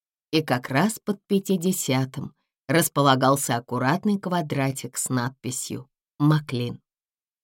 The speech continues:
Кейт думала, что сказать, когда к двери подошёл молодой человек, тащивший две сумки с покупками. Он положил карточку на датчик,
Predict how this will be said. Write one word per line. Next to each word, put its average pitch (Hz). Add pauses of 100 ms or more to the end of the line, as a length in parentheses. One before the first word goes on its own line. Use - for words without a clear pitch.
(500)
Кейт 151
думала, 147
что -
сказать, 135 (680)
когда 170
к 147
двери 170
подошёл 139
молодой 123
человек, 120 (560)
тащивший 262
две 196
сумки 254
с 196
покупками. 127 (440)
Он 196
положил 135
карточку 135
на 123
датчик, 131